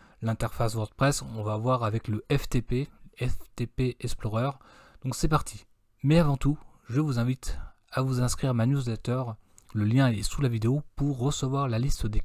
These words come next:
quinze extensions absolument utilisées, euh, sur WordPress pour avoir un site performant. Et aussi abonnez-vous à ma chaîne YouTube pour recevoir les nouvelles notifications, euh, de tutos. À très vite.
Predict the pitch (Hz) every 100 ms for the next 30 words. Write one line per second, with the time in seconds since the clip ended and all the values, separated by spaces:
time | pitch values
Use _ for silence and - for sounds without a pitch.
0 | - 160 139 120 - 123 - 131 120 -
1 | - - 101 - - 151 135 123 107 113
2 | 104 117 147 - - - _ 98 - 117
3 | 104 - 120 135 - - - - 113 98
4 | 98 117 - 123 - 101 113 151 - -
5 | _ - 120 110 - 143 - - 139 117
6 | 110 107 123 127 95 92 139 117 104 107
7 | 147 - - 104 110 117 113 98 127 143
8 | 131 104 101 _ _ _ 170 170 - -
9 | - 127 - 131 131 110 101 95 - -
10 | - - - - 135 165 170 143 127 160
11 | - - - _ _ - _ _ - 147
12 | - 113 - -